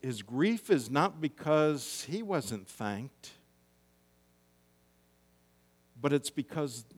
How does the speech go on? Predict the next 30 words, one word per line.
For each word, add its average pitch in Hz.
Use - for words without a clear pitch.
the 120
glory 156
of 151
his 127
Father 143
was 107
stolen 123
by 104
those 113
who 117
didn't 110
come 110
back. 98
Look -
what 135
he 135
says 95
in 90
eighteen 104
and 101
nineteen. 87
"Has 101
no 104
one 160
returned 123
to 110
give 95
praise 117
to -
God 87